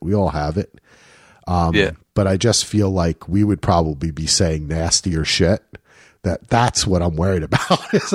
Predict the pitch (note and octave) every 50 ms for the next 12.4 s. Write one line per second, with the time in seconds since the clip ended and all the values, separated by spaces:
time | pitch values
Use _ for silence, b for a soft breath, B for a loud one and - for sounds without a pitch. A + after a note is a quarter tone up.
0 | - - - G#3 - - - - G3+ - - - G#3+ - - - G#3 - - -
1 | D#4+ - - - - A#3 - - E3 C#3+ - - - E3 C#3+ A2 A#2+ A2 G#2 A2+
2 | - D3 C3 A#2+ B2+ C3 C3+ C#3 B2+ D3+ E3 F3 - - A#2+ G#2 G2 F#2+ F#2 F2+
3 | F2 B2+ C3+ - - - F2+ D#2 D#2 D#2 D2 B1 C2+ C2 - D2+ D2 D2+ F2 G#2+
4 | A#2 A#2+ G#2+ F#2+ F2+ G2+ B2 C3 A2+ - G2+ G2+ A#2+ B2+ G#2+ F#2+ F#2 D#2+ C#2+ E2
5 | E2+ E2 - F2+ D#2+ D#2 D#2+ E2 - E2 D2 C#2+ - - F#2+ F2 E2 C#2+ D2 -
6 | - E2 D#2 D2+ D2 D#2 D2 C#2 C#2+ - B B B B B B B B B B
7 | B B F#2 G2 F2+ - A2+ G#2 - G2+ F2 - F2+ F2 E2+ - - - - F2+
8 | F2 E2+ F2 - - - G2 F2 E2+ E2+ - D#2+ D#2+ E2+ E2 - E2+ - - F#2+
9 | D#2+ E2 D#2+ D#2 D2+ D#2 D#2+ D#2+ D#2+ D#2+ E2+ - - - D#2 C#2+ C#2+ C#2+ D2 -
10 | - G2+ F#2+ F#2 G2 G2+ G2+ G#2 G2 G2 - - G2 G2+ G2+ G2+ G2 E2 D2+ D2
11 | G#2+ G2 F#2 F2+ - - - b b b b b b b b b b G#2 F#2+ F#2+
12 | G2 F#2+ F#2 F#2 F#2 F#2 E2+ -